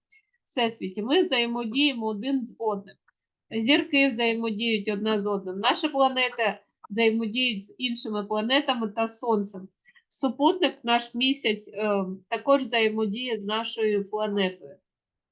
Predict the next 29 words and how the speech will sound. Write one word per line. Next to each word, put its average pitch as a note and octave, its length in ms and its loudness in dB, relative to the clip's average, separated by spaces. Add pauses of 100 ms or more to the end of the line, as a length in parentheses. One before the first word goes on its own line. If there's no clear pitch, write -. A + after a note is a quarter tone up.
Атоми, B3+ 440 6
молекули A#3+ 640 2
взаємодіють A3 920 -2
одна G#3 360 -4
з G3+ 80 -6
одним. G3 360 -4
Тобто A3+ 260 -10
все, B3+ 320 0
що A#3 220 -10
ми C4 100 0
зараз A#3+ 340 0
з G#3+ 40 -16
вами G#3 300 0
взаємодіємо, G3 960 0
ви C4 140 0
взаємодієте G#3+ 840 -4
зараз A3 540 -2 (380)
з G3 200 -2
комп'ютером, A3+ 680 -2
з G3+ 60 -12
телефоном, A3 680 0
з G3+ 80 -10
конспектом, G3+ 760 -4
з G3 80 -12
ручкою, A#3 520 -4
з G#3 80 -18
кішкою, B3+ 560 0
з G3+ 60 -4
диваном. A3 760 2